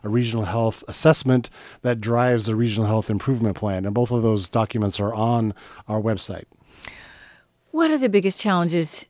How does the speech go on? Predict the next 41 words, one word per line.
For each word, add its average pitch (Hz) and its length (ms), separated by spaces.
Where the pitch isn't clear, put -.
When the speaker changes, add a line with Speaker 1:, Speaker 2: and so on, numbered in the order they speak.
Speaker 2:
that 170 220
you 175 160
are 165 100
facing, 143 760
um, 147 480
w-, 160 380
with 165 200
the - 80
Clatsop 151 360
County 143 300
Public 147 320
Health - 180
Department? - 440
Speaker 1:
You 170 80
know, 175 80
I 175 60
think 190 260
right 151 240
now 135 460
is, 123 400
uh, 113 120
several 127 360
things. 113 640
Uh, 113 180
one 139 480
is 127 240
we 127 100
always 160 200
have 143 160
to 127 80
be 127 340
aware 117 600
of 110 420
the, 107 500
uh, 104 100
novelties 120 600
that 107 100
come 101 160
along, 98 340
like 98 240
coronavirus. 98 880